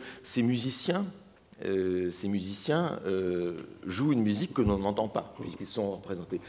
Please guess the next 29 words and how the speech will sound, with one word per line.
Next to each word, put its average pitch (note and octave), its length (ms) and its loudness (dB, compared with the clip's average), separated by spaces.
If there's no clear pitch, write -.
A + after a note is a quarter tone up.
Et G2 80 0
donc, B2 220 4
euh, G2 500 6
je D#2+ 80 -10
crois G#2+ 160 6
que - 100 0
Keats - 280 0
dit F2+ 120 -2
quelque F#2 120 2
chose G#2+ 140 0
comme G2 80 2
ça, C#3+ 140 8
les, A2 160 10
les, F#2+ 220 4
les, F#2 420 0
les F#2+ 140 -2
musiques A#2 300 -2
que A#2 80 0
l'on G2+ 80 4
n'entend G2+ 200 0
pas C3+ 140 2
sont A2 260 -2
les, F2+ 360 2
sont G#2+ 240 -2
les, F#2+ 200 2
sont - 160 -4
les G2 100 4
plus - 140 -4
belles, D#2+ 300 -2